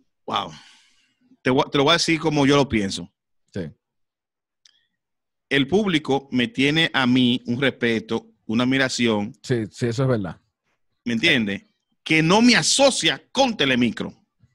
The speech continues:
Speaker 2: O, o quizá con, no con toda la gente de Telemicro, porque, por ejemplo,
Speaker 1: No con, exactamente, tú ves, me
Speaker 2: porque,
Speaker 1: dicen,
Speaker 2: por-,
Speaker 1: "Loco,
Speaker 2: porque,
Speaker 1: es
Speaker 2: por,
Speaker 1: que tú
Speaker 2: por
Speaker 1: eres"
Speaker 2: ejemplo, por ejemplo, si Más hace un proyecto y te llama, la gente lo asimila.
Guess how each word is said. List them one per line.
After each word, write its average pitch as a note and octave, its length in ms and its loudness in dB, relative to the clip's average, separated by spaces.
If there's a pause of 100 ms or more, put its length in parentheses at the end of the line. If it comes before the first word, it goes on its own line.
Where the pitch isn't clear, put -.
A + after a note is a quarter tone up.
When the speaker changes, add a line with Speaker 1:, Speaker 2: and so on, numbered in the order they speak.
(1040)
Speaker 2:
O, F3 220 0
o F#3 160 2
quizá G#3+ 300 2
con, F3+ 160 2
no G3 120 4
con G3 220 0
toda F#3+ 240 6
la D#3 80 4
gente C#3+ 300 0
de A#2 60 0
Telemicro, G#2 420 -2
porque, A2 160 -8
por A#2+ 220 -2
ejemplo, C#3 220 4
Speaker 1:
No - 60 4
con, F#3 200 0 (100)
exactamente, B2+ 800 0
tú D3+ 160 0
ves, C3 100 2
me D3+ 80 8
Speaker 2:
porque, D3+ 120 6
Speaker 1:
dicen, D3+ 120 2
Speaker 2:
por-, C3 60 2
Speaker 1:
"Loco, F3 160 6
Speaker 2:
porque, E3+ 80 4
Speaker 1:
es E3+ 60 4
Speaker 2:
por, F3+ 80 6
Speaker 1:
que A3 60 2
tú C3+ 100 -12
Speaker 2:
por - 60 8
Speaker 1:
eres" F3 120 6
Speaker 2:
ejemplo, F#3 320 4
por F3 160 4
ejemplo, C3+ 480 -2 (540)
si - 440 -4
Más F3 380 0
hace F3 180 0
un F3+ 100 -2
proyecto C#3+ 480 -2
y C3 40 -6
te C3 160 -4
llama, A2 400 -2
la C3 120 -2
gente C3+ 280 -2
lo B2 60 -2
asimila. B2 400 -6